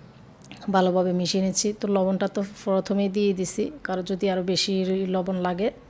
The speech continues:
সেহেতু আপনি চেক করে দিয়ে নেবেন। তো ভালোভাবে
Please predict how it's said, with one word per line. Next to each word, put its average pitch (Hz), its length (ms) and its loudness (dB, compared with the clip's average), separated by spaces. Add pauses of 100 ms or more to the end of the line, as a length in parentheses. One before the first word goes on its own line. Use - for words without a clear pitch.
(120)
সেহেতু 175 320 -2
আপনি 175 220 -4
চেক 170 300 -2
করে 180 160 -2
দিয়ে 180 220 2
নেবেন। 180 360 -4 (920)
তো 196 60 6 (520)
ভালোভাবে 190 380 4